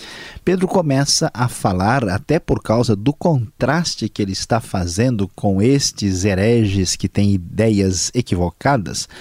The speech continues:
ele está falando da palavra divina que sempre se cumpriu e que merece toda a confiança, falando dos santos profetas do Antigo Testamento e daquilo que também já é conhecido,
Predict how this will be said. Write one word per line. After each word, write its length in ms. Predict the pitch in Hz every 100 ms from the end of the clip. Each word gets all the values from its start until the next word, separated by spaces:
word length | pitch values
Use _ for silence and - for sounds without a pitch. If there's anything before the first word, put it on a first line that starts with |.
| - - - -
ele 200 | 165 220
está 220 | - 139
falando 480 | - 139 110 120 127
da 140 | 131
palavra 640 | - 127 107 117 135 127 117
divina 540 | 107 101 87 120 131
que 180 | - 143
sempre 720 | - - 151 175 180 - 175
se 320 | - - -
cumpriu 540 | - 104 95 90 110 160 - - - - -
e 80 | 160
que 140 | 160
merece 400 | 175 139 113 -
toda 340 | 123 - 107 123
a 40 |
confiança, 1040 | 123 - 123 - 110 127 131 113 - - - - - -
falando 500 | - 98 90 98 104
dos 180 | 98 92 -
santos 420 | 135 131 - 104
profetas 800 | - 101 87 - 101 101 - 90
do 120 | 85
Antigo 400 | 95 - - 87
Testamento 600 | 98 110 - 156 151 -
e 180 | 208 226
daquilo 560 | - 208 - 208 139 165
que 200 | - 135
também 560 | 180 - 202 143 104 143
já 520 | 123 95 92 127 165 - - - - - -
é 160 | 139
conhecido, 1000 | 147 - 127 107 95 - 110 107 104 123